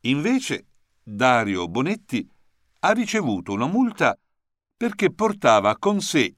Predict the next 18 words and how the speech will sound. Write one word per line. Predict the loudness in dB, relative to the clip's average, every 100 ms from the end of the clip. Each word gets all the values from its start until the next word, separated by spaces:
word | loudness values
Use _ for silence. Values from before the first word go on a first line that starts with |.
| _
in | -4 -2 0
moto | 2 2 0 -6 -8 _ _ _ _ _
il | -8 -6
suo | -2 -2
cane | 0 -4 -2 -4
Max. | -6 -10 -16 -10 -10 -10 _ _ _ _ _ _ _ _ _ _
E | -8 -6 -6 -6
proprio | 0 0 0 -4 -6
come | -4 -2 -2 -4 -4
se | -8 -12
fosse | -2 0 0 -6 -12
un | -6 -6
essere | -6 -10 -6
umano, | -4 -4 -4 -4 -6 -10 _ _ _ _
gli | -2
aveva | 0 2 2 2
anche | 2 -4 -6
messo | -6 -8 -6 -8